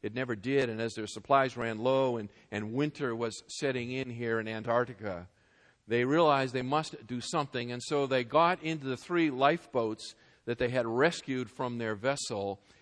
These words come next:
and they set out on a five-day journey across open water to a place called Elephant Island. They arrived at Elephant Island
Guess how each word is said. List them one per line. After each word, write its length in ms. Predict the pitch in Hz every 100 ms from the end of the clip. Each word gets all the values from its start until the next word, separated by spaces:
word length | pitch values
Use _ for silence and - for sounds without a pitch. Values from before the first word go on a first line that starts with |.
| _ 110
and 160 | 117
they 240 | 123 131 143
set 340 | - - 165 147
out 300 | 151 143 127
on 100 | 117
a 80 |
five-day 880 | - - 156 160 160 123 139 135 131
journey 480 | 107 127 139 123 110
across 400 | 113 135 127 117
open 320 | 127 127 110
water 520 | 107 123 120 110 110 - - - _ _
to 100 | 139
a 40 | 120
place 360 | - 165 156
called 400 | - 160 143 135 -
Elephant 500 | 147 160 151 147 123 -
Island. 460 | 127 131 131 107 82 - _ _ _ _ _ _ _ _ _ _ _ _ _ _ _ _
They 80 | 151
arrived 420 | 180 196 277 220
at 140 | 127 -
Elephant 440 | 131 127 117 113 104
Island 640 | 113 113 110 117 143 165